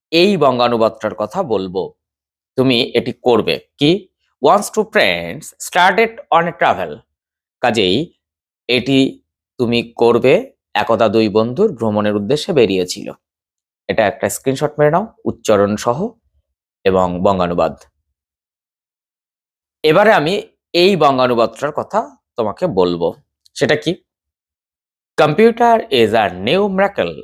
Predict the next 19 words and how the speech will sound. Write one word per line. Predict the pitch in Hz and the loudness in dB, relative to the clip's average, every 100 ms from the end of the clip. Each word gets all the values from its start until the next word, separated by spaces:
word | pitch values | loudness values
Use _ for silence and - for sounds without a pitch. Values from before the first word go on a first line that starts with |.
| - _ - | -20 _ -2
of | 147 - | -2 -2
science।" | - 120 85 65 - - - _ _ _ _ _ _ | -6 -4 -4 -6 -8 -10 -14 _ _ _ _ _ _
অর্থাৎ | 127 123 127 107 - _ - | -4 0 0 0 -4 _ -2
আধুনিক | 117 120 160 196 220 - 95 | 0 0 -2 -4 -4 -6 -4
বিজ্ঞানের | 113 107 117 92 104 | -4 -2 -2 -2 -4
সবচেয়ে | - 90 - - 98 - | -4 -6 -2 -2 0 2
বড় | 160 240 | 4 6
অলৌকিক | 247 254 254 254 208 | 6 6 2 0 -10
ঘটনা | - 160 127 147 | -8 -8 -6 -6
হলো | 156 214 - _ _ _ - | -2 -4 -6 _ _ _ -2
কম্পিউটারের | 120 131 147 190 233 | -2 0 0 -2 -2
আবিষ্কার। | - - - - - _ _ _ _ _ _ _ - | -6 -4 -6 -6 -10 _ _ _ _ _ _ _ -2
কাজেই | 98 104 - - | 0 0 -2 -2
এটির | 123 165 | 2 2
একটা | 127 - | 2 0
স্ক্রিনশট | 160 - 120 107 175 - | -8 -6 -8 -6 -10 -10
তুমি | 127 170 262 _ _ _ _ - | -10 -10 -12 _ _ _ _ -6
মেরে | 87 | -6
নাও। | 78 | -6